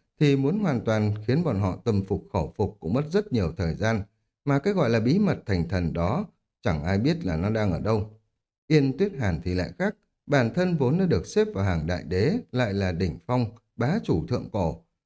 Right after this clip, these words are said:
cùng một thế hệ với Diệm Quan. Có nàng ta ra mặt thì mọi chuyện đều trở nên dễ dàng. Chỉ cần những đại đế này liên thủ khai phá Thần Duyên Chi Địa,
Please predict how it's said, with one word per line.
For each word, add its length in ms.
cùng 220
một 180
thế 120
hệ 360
với 240
Diệm 300
Quan. 280
Có 80
nàng 300
ta 120
ra 160
mặt 280
thì 100
mọi 240
chuyện 260
đều 200
trở 160
nên 260
dễ 200
dàng. 340
Chỉ 140
cần 140
những 160
đại 160
đế 160
này 200
liên 280
thủ 220
khai 240
phá 300
Thần 200
Duyên 200
Chi 160
Địa, 180